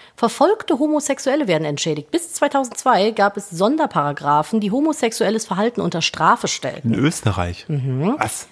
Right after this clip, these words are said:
Speaker 1: Personen, die deswegen strafrechtlich verfolgt oder verurteilt wurden, können einen Antrag auf Entschädigung stellen.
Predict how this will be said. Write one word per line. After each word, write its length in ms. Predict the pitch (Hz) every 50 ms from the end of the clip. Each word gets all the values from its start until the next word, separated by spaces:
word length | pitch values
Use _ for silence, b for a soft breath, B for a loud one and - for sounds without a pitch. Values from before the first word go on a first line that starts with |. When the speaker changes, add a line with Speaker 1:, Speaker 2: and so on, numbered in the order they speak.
| _ _
Speaker 1:
Personen, 640 | - 214 185 160 185 240 311 392 392 262 214 233 247
die 80 | 226 214
deswegen 340 | 208 202 - 220 208 202
strafrechtlich 840 | 190 - - - - 180 220 311 370 - - 269 269 - - 285 -
verfolgt 400 | - 269 247 - - 262 262 -
oder 120 | 226 208 214
verurteilt 600 | - - - 254 247 240 180 170 160 - 156 143
wurden, 440 | 139 147 160 160 214 214 - - -
können 360 | - 208 208 202 180 180 -
einen 200 | - 175 165 151
Antrag 340 | - - 160 160 180 208 -
auf 140 | - 254 -
Entschädigung 580 | 339 349 - - - 196 143 143 - - 202 196
stellen. 460 | - - - - - - - 160